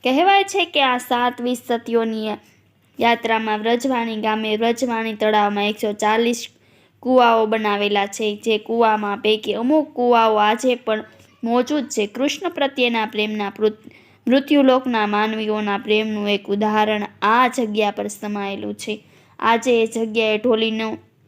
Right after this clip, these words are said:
પાળિયાઓ અને નવું બનેલું સતીનું સ્મારક છે. જેમાં ઢોલીના પાળિયામાં આજે પણ કાન ધરતા ગીત સંભળાય છે. માઇક્રોબિક સમી ધ્રુજારી ઉત્પન્ન થાય છે.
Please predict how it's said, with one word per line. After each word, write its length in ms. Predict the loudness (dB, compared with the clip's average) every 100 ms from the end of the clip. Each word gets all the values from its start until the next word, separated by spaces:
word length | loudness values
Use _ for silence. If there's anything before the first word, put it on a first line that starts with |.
| _ _ _ _ _ -20 -2
પાળિયાઓ 560 | 2 4 4 4 4 4
અને 280 | 2 0 -4
નવું 320 | -2 0 0
બનેલું 460 | 0 -2 0 0
સતીનું 480 | 0 -4 -6 -6 -6
સ્મારક 440 | -6 -2 0 0 -2
છે. 280 | -4 -6 -6 -16 _ _
જેમાં 280 | 0 2 2
ઢોલીના 520 | 2 2 2 0 0
પાળિયામાં 760 | 0 2 2 2 0 -2 -4 -4
આજે 380 | -2 -2 0 0
પણ 240 | 0 -4 -2
કાન 400 | 0 0 -2 -2
ધરતા 420 | -2 0 0 0 -2 -10 -20 _ _ _ -6
ગીત 320 | -2 0 0 -4 -14 _ _ _ _ _ _ _ _ _ _ _ _ _ _ _ _ _ -12
સંભળાય 540 | -2 2 4 4 4
છે. 240 | 2 0 0
માઇક્રોબિક 800 | -2 -2 -2 -2 0 0 -2
સમી 360 | -4 -4 -4 -4
ધ્રુજારી 560 | -2 0 0 0 0 0
ઉત્પન્ન 380 | 0 -2 -6 -4
થાય 240 | -2 -2
છે. 180 | -2